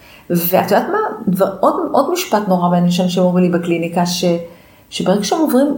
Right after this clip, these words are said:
הם, הם משנים את התזונה שלהם לתזונה בריאה. מה זה בריאה? שיש לה יותר ירקות ופירות,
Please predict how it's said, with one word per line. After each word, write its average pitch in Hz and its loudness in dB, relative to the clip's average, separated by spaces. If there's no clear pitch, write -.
הם, 196 2
הם 190 0
משנים 196 0
את - 0
התזונה 226 2
שלהם 240 0
לתזונה 185 2
בריאה. 202 0
מה 180 2
זה 233 2
בריאה? 185 2
שיש - -2
לה 185 2
יותר 185 0
ירקות 180 0
ופירות, 165 0